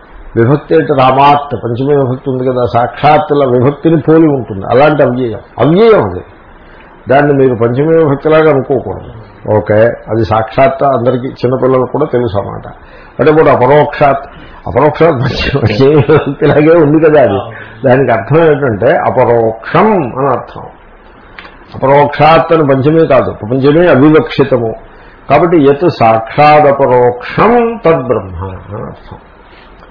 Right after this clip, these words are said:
ఓకే, ఏదైతే సాక్షాదపరోక్షమో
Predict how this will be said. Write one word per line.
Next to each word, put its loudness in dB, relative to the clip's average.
ఓకే, 0
ఏదైతే 4
సాక్షాదపరోక్షమో 0